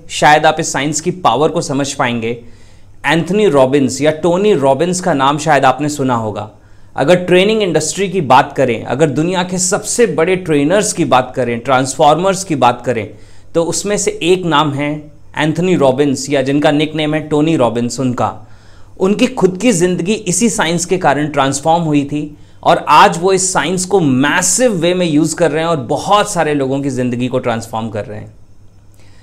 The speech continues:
मेरा नाम वेद है और मैं आपको वेलकम करता हूं अपने चैनल प्रोग्राम योर माइंड पे।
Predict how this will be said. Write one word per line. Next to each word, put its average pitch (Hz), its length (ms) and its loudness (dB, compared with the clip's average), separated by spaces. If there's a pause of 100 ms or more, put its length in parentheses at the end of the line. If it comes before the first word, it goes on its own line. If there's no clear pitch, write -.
(200)
मेरा 151 180 4
नाम 180 240 2
वेद 165 280 2
है 185 300 -6 (200)
और 127 120 0
मैं 147 140 4
आपको 147 240 2
वेलकम 143 360 2
करता 151 220 -2
हूं 156 100 -2
अपने 147 240 -2
चैनल 143 360 -2
प्रोग्राम 139 420 -2
योर 147 140 0
माइंड 117 380 -4
पे। 107 180 -10